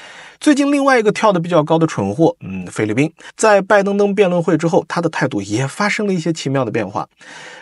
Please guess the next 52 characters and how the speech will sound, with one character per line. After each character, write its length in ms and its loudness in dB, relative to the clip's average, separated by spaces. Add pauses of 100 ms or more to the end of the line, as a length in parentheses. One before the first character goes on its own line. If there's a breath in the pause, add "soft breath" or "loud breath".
根 160 2
据 160 2
联 160 4
合 80 0
早 160 4
报 180 4
七 180 -2
月 120 4
四 260 2
日 80 4
的 60 0
报 120 4
道， 280 2
菲 160 2
律 60 4
宾 140 2
军 160 0
方 200 0
表 160 4
示， 160 0
部 200 2
署 120 2
在 120 2
菲 160 -2
律 60 -2
宾 220 -2
用 180 0
于 140 0
年 420 -2
度 220 4
联 260 0
合 160 0
军 180 0
事 120 -2
演 120 -4
习 120 -12
的 80 0
“漂 160 -2
亮 160 0
国” 140 2
中 300 -2
程 240 -2
导 200 -6
弹 160 -4
系 120 -8
统 220 -8 (260 loud breath)
将 280 -2
撤 240 -4
出 180 -10
菲 180 -10
律 80 -8
宾。 200 -6